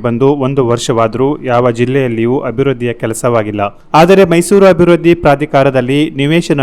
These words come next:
ಹಂಚಿಕೆ ಹಾಗೂ ವಾಲ್ಮೀಕಿ ನಿಗಮದ ಹಗರಣ ಸೇರಿದಂತೆ ದೊಡ್ಡ ಮೊತ್ತದ ಹಗರಣಗಳಲ್ಲಿ ಸಿಲುಕಿಕೊಂಡಿದೆ ಎಂದರು. ಸುಳ್ಳು ಭರವಸೆ ನೀಡಿ ಅಧಿಕಾರಕ್ಕೆ ಬಂದ ಕಾಂಗ್ರೆಸ್ ಇನ್ನೂ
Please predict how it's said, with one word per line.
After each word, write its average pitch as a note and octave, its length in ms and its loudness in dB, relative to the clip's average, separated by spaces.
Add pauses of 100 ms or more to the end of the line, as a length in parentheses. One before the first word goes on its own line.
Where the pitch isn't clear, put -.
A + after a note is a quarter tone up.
ಹಂಚಿಕೆ B2+ 400 -4
ಹಾಗೂ B2 260 0 (220)
ವಾಲ್ಮೀಕಿ D3 480 0
ನಿಗಮದ A#2+ 420 -2
ಹಗರಣ A#2+ 340 -2 (120)
ಸೇರಿದಂತೆ A#2 480 -2 (340)
ದೊಡ್ಡ F#3+ 160 4 (120)
ಮೊತ್ತದ F3+ 320 2
ಹಗರಣಗಳಲ್ಲಿ D3 760 2
ಸಿಲುಕಿಕೊಂಡಿದೆ C3 720 0
ಎಂದರು. A2 240 0 (380)
ಸುಳ್ಳು F#3+ 280 6
ಭರವಸೆ F#3+ 400 4
ನೀಡಿ F#3 240 4 (140)
ಅಧಿಕಾರಕ್ಕೆ F3 580 2
ಬಂದ E3 140 2 (240)
ಕಾಂಗ್ರೆಸ್ D#3+ 420 2 (140)
ಇನ್ನೂ G3+ 180 6